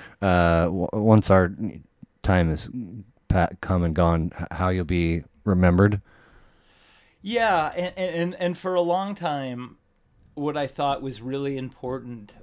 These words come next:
Speaker 2: was, um, that sort of success would be measured by my movie credits, that, like, that, like, I, that's why it was important to, to make them and get them, because when I was dead and gone, it was a way that my,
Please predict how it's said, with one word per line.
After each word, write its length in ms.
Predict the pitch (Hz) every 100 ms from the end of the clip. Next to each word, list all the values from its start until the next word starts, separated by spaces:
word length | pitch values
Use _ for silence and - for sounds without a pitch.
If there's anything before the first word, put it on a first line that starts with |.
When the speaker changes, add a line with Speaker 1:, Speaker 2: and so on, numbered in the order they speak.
| -
Speaker 2:
was, 520 | 127 123 127 123 -
um, 540 | 117 117 113 113 110 104 _ _ _ _ _ _ _ _ _ _ _ _ _ _ _ _ _ -
that 380 | 180 160 170 -
sort 180 | 190
of 80 | 156
success 480 | - 165 - 160 -
would 120 | 156
be 120 | 151
measured 480 | 131 127 123 127 135
by 180 | 117 117
my 180 | 113 107
movie 400 | 104 104 117 98
credits, 540 | - 127 135 - -
that, 180 | 131 117
like, 260 | 123 120 - -
that, 280 | 131 123 123
like, 200 | 127 -
I, 240 | 131 131 -
that's 240 | 143 135
why 100 | 139
it 80 | 131
was 140 | 123 123
important 640 | 110 - 143 - 135 -
to, 480 | 135 123 117 110 - _
to 180 | - 120
make 400 | 110 127 139 -
them 220 | 143 131
and 320 | 123 117 117 131
get 180 | 117 _
them, 360 | 135 131 135 139 _ _ _ 135
because 340 | 127 127 117
when 160 | 127 120
I 120 | 120
was 220 | 120 113
dead 240 | 120 127
and 160 | 123 117
gone, 380 | 110 113 113 120
it 80 | 113
was 140 | 117
a 80 | 113
way 300 | 113 113 120
that 180 | 120 113
my, 480 | 117 113 104 104